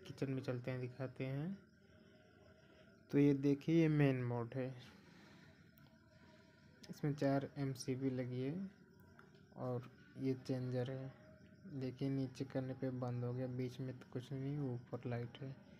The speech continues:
ये यहाँ का है, ये एक पीछे बना है पुराने का, उस लिए है,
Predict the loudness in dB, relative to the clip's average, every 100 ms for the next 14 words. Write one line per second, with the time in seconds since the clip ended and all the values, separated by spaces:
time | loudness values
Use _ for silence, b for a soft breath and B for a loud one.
0 | B B B B -20 -20 -20 -6 0 0
1 | 0 -4 -6 -2 0 -2 0 2 2 0
2 | -8 -8 -2 0 0 -6 -4 0 0 -2
3 | -20 -20 -20 -8 -2 0 2 2 0 -2
4 | -2 -2 -6 B B B B B B B
5 | B -20 -8 -2 0 0 0 2 2 2
6 | -2 0 0 -2